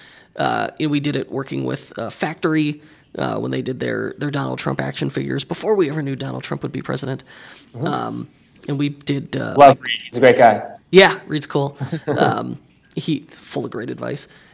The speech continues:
Speaker 1: And
Speaker 2: Yep.
Speaker 1: he, yeah, we did, uh, crowdfunding elements, uh, for him, and it was so successful, we said, "Well, can we make this an app?"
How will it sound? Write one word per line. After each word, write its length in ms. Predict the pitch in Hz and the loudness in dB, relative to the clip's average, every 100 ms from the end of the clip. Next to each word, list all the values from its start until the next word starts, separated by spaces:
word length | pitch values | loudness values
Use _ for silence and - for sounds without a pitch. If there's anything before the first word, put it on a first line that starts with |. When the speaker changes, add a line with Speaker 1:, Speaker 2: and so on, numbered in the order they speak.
| - | -4
Speaker 1:
And 120 | 151 | 4
Speaker 2:
Yep. 140 | 123 160 | 8 8
Speaker 1:
he, 240 | 156 - | 6 -2
yeah, 180 | - 180 | 4 4
we 140 | 147 147 | 6 2
did, 340 | 151 143 143 | 0 0 -2
uh, 140 | 139 | -4
crowdfunding 480 | 131 - 156 156 139 | -4 -6 -4 -4 -4
elements, 500 | 131 127 127 123 - - _ - | -6 -6 -8 -6 -8 -12 _ -10
uh, 420 | 127 113 110 104 _ - | -8 -6 -6 -10 _ -8
for 180 | - | -4
him, 320 | 139 240 220 139 | 2 4 4 4
and 60 | |
it 40 | 135 | 0
was 100 | 139 | 2
so 120 | 139 | 2
successful, 480 | 139 - 135 - 135 | 0 0 -2 0 -2
we 80 | |
said, 180 | 139 143 | -2 -4
"Well, 140 | 135 - | -6 -6
can 160 | - | -6
we 80 | 135 | -6
make 180 | 131 135 | -6 -6
this 160 | 139 | -4
an 80 | 135 | -4
app?" 220 | 143 147 | -2 -4